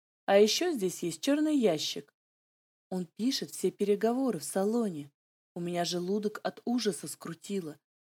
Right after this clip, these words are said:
Теперь неясно, кого я боюсь больше. Закраса, тех трёх незнакомцев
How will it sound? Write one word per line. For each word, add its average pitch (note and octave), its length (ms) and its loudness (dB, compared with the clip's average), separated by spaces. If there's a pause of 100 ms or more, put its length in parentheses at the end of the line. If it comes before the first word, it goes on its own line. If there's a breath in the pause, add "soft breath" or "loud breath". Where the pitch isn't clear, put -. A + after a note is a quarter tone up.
(120)
Теперь F#3+ 380 2
неясно, G#3+ 600 0
кого E3 360 -4
я F3 120 0
боюсь F3+ 360 0
больше. F3 480 -2 (440)
Закраса, F3+ 760 0 (420)
тех - 280 4
трёх G#3+ 280 4
незнакомцев G#3 840 0